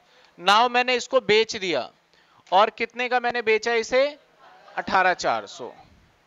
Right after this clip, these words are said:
बैंक से सोल्ड अठारह हजार, तो मेरे हिसाब से लॉस आ गया यहां। कितने का?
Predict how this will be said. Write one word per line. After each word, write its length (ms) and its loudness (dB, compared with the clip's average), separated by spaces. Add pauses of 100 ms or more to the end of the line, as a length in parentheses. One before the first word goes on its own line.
(1300)
बैंक 300 2
से 300 2
सोल्ड 520 0 (1000)
अठारह 500 4
हजार, 420 2 (1500)
तो 80 -4
मेरे 360 0
हिसाब 280 2
से 160 -2
लॉस 460 2
आ 120 0
गया 200 -8
यहां। 240 -10 (2750)
कितने 280 0
का? 340 0